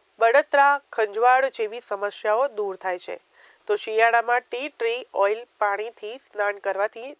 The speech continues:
ત્વચાને મોઇશ્ચરાઇઝ થાય છે. વુલનના કપડામાં જીવાત પણ થાય છે.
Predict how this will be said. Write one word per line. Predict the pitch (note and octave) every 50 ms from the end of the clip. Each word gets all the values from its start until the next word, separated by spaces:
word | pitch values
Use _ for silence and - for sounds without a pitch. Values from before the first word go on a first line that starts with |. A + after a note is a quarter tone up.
| _
ત્વચાને | - G#3+ G#3+ G#3 - G#3+ G#3 G3+ A3+
મોઇશ્ચરાઇઝ | B3+ C4 A#3+ A#3 A3+ - - A3+ A#3 G#3+ G#3 G3+ A3+ A3 - _
થાય | - G#3 F#3 F3+
છે. | F3+ - F3+ E3 - _ _ _ _ _ _ _ _ _ _ _ _ _ _ _ _ _ _ _ _ _ _ _ _ _ _ _ _ _ _ _ _
વુલનના | G3 G#3 A#3+ B3+ C#4+ D#4 D#4 D#4 E4+ E4+
કપડામાં | E4 - A#3+ - - B3 B3 A#3+ B3+ C#4 - - -
જીવાત | A3 G#3+ G3 G#3+ G#3+ G#3+ - _
પણ | - A#3+ B3 B3
થાય | A#3 - G3+ F#3+ E3 D#3+
છે. | - - - -